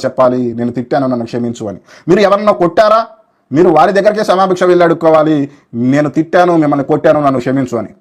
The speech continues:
మీరు ఎవరినో దౌర్జన్యం చేశారా, ఆ దౌర్జన్యానికి ప్రతిఫలం మీరు వారికి చెల్లించాలి. మీరు ఎవరి సొమ్మును కాజేశారా, ఆ సొమ్మును వారికి తిరిగి అప్పజెప్పాలి.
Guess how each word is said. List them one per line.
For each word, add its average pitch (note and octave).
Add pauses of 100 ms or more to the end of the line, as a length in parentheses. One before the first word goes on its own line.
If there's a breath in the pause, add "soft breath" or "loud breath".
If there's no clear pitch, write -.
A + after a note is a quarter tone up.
(360 soft breath)
మీరు A3+
ఎవరినో A#3
దౌర్జన్యం A#3
చేశారా, E3 (260)
ఆ C3+
దౌర్జన్యానికి D3
ప్రతిఫలం C#3+
మీరు B2 (280)
వారికి A#2+
చెల్లించాలి. A#2+ (380 soft breath)
మీరు B3
ఎవరి G#3
సొమ్మును G3
కాజేశారా, D3+ (140)
ఆ B2+
సొమ్మును D#3+
వారికి B2+
తిరిగి C#3
అప్పజెప్పాలి. A2+